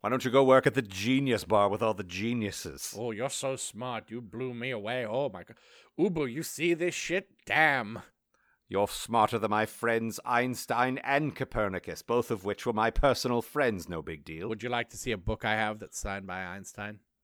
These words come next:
Speaker 2: "No, that's
Speaker 1: Mm-hmm.
Speaker 2: o-, I'll get it. It's on the shelf
Speaker 1: Oh, you,
Speaker 2: over there."
Speaker 1: you, you probably can't read it. Just sound it out. You'll get it.
Speaker 2: "Yeah, you've got, there you go."
Speaker 1: <laughs>
Speaker 2: "Oh, what a smart young man you are. You'll go far in this business."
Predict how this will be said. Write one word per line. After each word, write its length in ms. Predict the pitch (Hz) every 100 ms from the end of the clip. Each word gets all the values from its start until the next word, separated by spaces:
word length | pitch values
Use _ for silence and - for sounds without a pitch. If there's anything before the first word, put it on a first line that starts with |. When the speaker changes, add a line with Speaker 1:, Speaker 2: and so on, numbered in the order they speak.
| _ _
Speaker 2:
"No, 240 | 123 147 151
that's 200 | 156 160
Speaker 1:
Mm-hmm. 120 | 139
Speaker 2:
o-, 40 |
I'll 160 | 123 135
get 300 | 117 113 90
it. 120 | 73 -
It's 180 | 87
on 160 | 113 101
the 80 | 98
shelf 240 | - 98
Speaker 1:
Oh, 40 | 151
you, 140 | 131
Speaker 2:
over 100 | 127
there." 120 | - - -
Speaker 1:
you, 200 | 127 151
you 80 | 151
probably 300 | - 117 107
can't 300 | - 107 92
read 200 | 92 87
it. 100 | 85
Just 180 | - -
sound 300 | 139 139 135
it 80 | 123
out. 180 | 76 98
You'll 120 | 110
get 200 | 73 -
it. 180 | - 107
Speaker 2:
"Yeah, 140 | - - _ -
you've 200 | 214 254
got, 200 | - -
there 260 | 147 262 339
you 180 | 226 127
go." 500 | - 85 69 117 - - _ _
Speaker 1:
<laughs> 120 | 156 -
Speaker 2:
"Oh, 300 | 139 107 85
what 220 | 107 180
a 40 | -
smart 500 | - - 123 139 139
young 240 | 143 156
man 320 | 127 175 190
you 160 | 110 92
are. 100 | 82
You'll 160 | 131 202
go 180 | 143
far 380 | 110 120 175 160
in 120 | 82
this 160 | 95 -
business." 680 | - 80 - 82 127 -